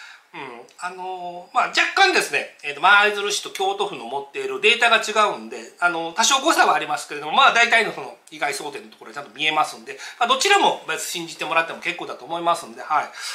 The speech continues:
えー、どちら、あのー、まあ、この、えー、アプリですね。アプリというか、マルチハザードマ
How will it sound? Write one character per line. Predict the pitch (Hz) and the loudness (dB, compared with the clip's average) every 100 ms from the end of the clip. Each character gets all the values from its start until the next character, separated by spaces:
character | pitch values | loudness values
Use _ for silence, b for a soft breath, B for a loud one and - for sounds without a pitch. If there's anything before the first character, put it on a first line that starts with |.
| B B - | B B -6
え | 175 160 | -2 -2
ー、 | |
ど | 151 | -4
ち | 139 160 | -8 -14
ら、 | - | -16
あ | |
の | 127 | -18
ー、 | 113 113 - | -18 -20 -8
ま | 165 | -6
あ、 | 127 - - | -6 -8 -16
こ | |
の、 | 143 131 - _ _ - | -14 -14 -20 _ _ -20
え | |
ー、 | 135 | -2
ア | 175 175 | 0 0
プ | - | -4
リ | 113 | -16
で | - | -16
す | - | -14
ね。 | 170 | -10
ア | 151 | -8
プ | - | -10
リ | 113 | -12
と | - | -20
い | |
う | - | -20
か、 | - - - 147 | -18 -18 -18 -6
マ | 139 | -6
ル | 139 | -6
チ | - | -6
ハ | 143 | -2
ザ | 139 | 0
ー | 131 | 0
ド | 147 | -2
マ | 139 | -2